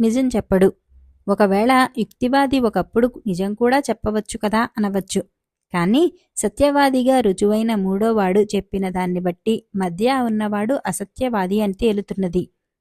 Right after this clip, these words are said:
అందుచేత మధ్యవాడు నమ్మకంగా అసత్యవాది కావాలి. అంటే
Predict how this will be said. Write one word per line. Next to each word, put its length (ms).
అందుచేత 720
మధ్యవాడు 560
నమ్మకంగా 680
అసత్యవాది 680
కావాలి. 600
అంటే 440